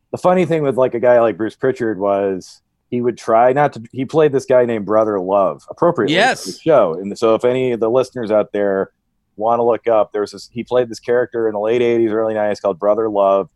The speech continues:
Speaker 1: He was a preacher, but his angle was he was there to spread love.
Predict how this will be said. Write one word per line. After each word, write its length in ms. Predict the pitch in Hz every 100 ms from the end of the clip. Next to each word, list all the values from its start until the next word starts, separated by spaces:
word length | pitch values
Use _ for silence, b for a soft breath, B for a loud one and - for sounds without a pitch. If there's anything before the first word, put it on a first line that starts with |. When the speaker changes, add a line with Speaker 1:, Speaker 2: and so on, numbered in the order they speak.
| _
Speaker 1:
He 120 | 110
was 100 | 101
a 60 | 95
preacher, 640 | - 196 196 107 92 90 - _ _
but 120 | 107
his 100 | 117 107
angle 300 | 113 120 113
was 240 | 101 98 95
he 100 | 107
was 120 | 101
there 240 | 101 101 95
to 160 | -
spread 400 | 85 - 98 90
love. 360 | 78 90 76 65